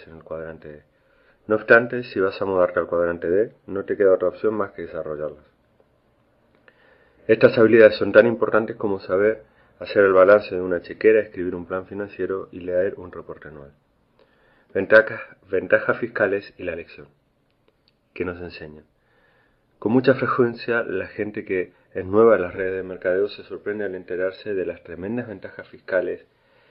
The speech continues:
que se derivan de tener un negocio propio en casa.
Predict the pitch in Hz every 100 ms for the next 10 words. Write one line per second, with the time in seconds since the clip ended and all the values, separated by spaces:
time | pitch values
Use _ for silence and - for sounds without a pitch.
0 | _ _ 101 - 101 101 98 95 101 98
1 | 95 98 90 87 87 90 85 85 87 85
2 | 92 95 90 78 78 76 80